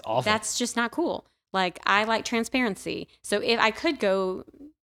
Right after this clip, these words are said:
Speaker 2: get a network, but then there's all these legal obligations with what you have to charge, and you can't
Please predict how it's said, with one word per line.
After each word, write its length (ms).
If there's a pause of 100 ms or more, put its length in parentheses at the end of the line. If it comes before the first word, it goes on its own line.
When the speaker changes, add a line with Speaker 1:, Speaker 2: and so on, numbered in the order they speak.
(300)
Speaker 2:
get 120
a 80
network, 580
but 100
then 120
there's 160
all 80
these 180
legal 240
obligations 640
with 300
what 240
you 100
have 300
to 100
charge, 500
and 140
you 80
can't 380